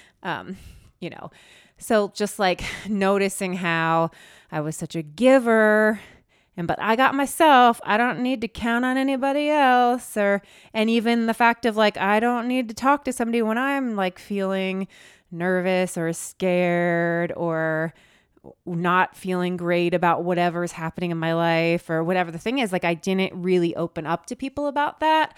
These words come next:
I would listen to them for their stuff. Always, was always such a good listener and to help people talk to, through them stuff. And I'd maybe tell them about, like, my exciting plans, but honestly, not even that. I think I l-, kept a lot of my dreams and, like,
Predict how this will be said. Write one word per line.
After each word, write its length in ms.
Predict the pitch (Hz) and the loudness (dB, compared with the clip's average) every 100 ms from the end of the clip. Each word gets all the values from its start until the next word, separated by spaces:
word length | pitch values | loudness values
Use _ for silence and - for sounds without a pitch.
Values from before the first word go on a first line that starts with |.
| - - - | -20 -18 -4
I 160 | 196 | -2
would 120 | 185 | -2
listen 240 | 180 185 175 | -4 -6 -8
to 120 | 175 | -10
them 420 | 156 233 247 247 | -4 0 0 0
for 140 | 190 160 | -4 -6
their 220 | 220 233 | -4 -6
stuff. 360 | 233 - 226 - _ | -4 -4 -4 -6 _
Always, 680 | 233 226 240 233 233 226 208 | -4 0 2 2 0 -4 -6
was 140 | 180 | -8
always 340 | 143 190 196 - | -8 -6 -6 -8
such 160 | 196 | -10
a 40 | 185 | -6
good 160 | 170 | -6
listener 760 | 170 185 190 - 190 185 185 175 | -4 -4 -4 -6 -4 -2 0 -2
and 120 | 170 - - _ | -4 -10 -20 _
to 60 | |
help 140 | 208 190 | -8 -6
people 200 | 185 185 | -8 -8
talk 320 | 202 180 - | -4 -6 -6
to, 340 | - - 196 180 | -18 -6 -4 -4
through 320 | - 196 190 | -6 -4 0
them 300 | 190 185 185 | 0 -2 -4
stuff. 480 | - 180 175 175 - | -4 0 2 2 -2
And 200 | 156 156 - - _ | -6 -8 -16 -20 _
I'd 140 | 185 | -4
maybe 260 | 196 214 214 | 0 2 0
tell 240 | - 214 | 0 0
them 160 | 185 190 | 0 0
about, 300 | 180 170 - | 0 0 2
like, 160 | 170 175 | -2 -2
my 180 | 160 | -6
exciting 640 | 156 - - 175 214 247 247 | -6 -8 -6 -4 -2 -2 -4
plans, 540 | 254 262 262 262 254 | -4 -4 -2 -2 -4
but 120 | - | -4
honestly, 380 | - 302 415 453 | -4 -2 -2 -2
not 220 | 302 240 | 0 2
even 120 | 262 202 | 0 0
that. 120 | 240 | 0
I 80 | 190 | -2
think 200 | 254 277 | -4 -2
I 120 | 330 | 0
l-, 260 | 190 165 - | -2 -6 -14
kept 320 | - 208 - 208 | -8 -4 -4 -4
a 60 | |
lot 220 | 185 180 | -2 0
of 120 | 180 170 | 0 -2
my 300 | 160 156 160 - - _ _ | -4 -4 -6 -12 -20 _ _
dreams 720 | - 156 180 196 208 214 214 175 | -8 -4 -2 -2 -2 -2 -2 -2
and, 180 | 160 | -2
like, 300 | 160 156 160 | -2 -4 -6